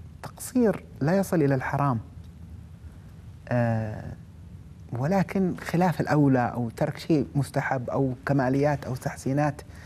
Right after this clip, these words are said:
أو شيء نعلم أنه سيفيده في بناء ذاته وهو مقصر فيه، كنحو المذاكرة أو شيء من ذلك، آه، ينبغي، آه،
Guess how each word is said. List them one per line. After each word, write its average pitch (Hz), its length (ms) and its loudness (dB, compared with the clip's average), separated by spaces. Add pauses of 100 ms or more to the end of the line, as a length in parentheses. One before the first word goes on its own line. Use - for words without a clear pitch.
(320)
أو 156 80 4
شيء 233 280 4
نعلم 214 380 4
أنه 175 260 0
سيفيده 156 600 2
في 135 160 -2
بناء 147 340 2
ذاته 160 360 0 (260)
وهو 135 200 0
مقصر 143 580 0
فيه، 143 240 2 (280)
كنحو 143 260 2
المذاكرة 131 720 0
أو 107 220 -4 (600)
شيء 151 260 0
من 135 160 0
ذلك، 131 440 0 (1400)
آه، 131 120 4
ينبغي، 233 600 6 (420)
آه، 131 320 -2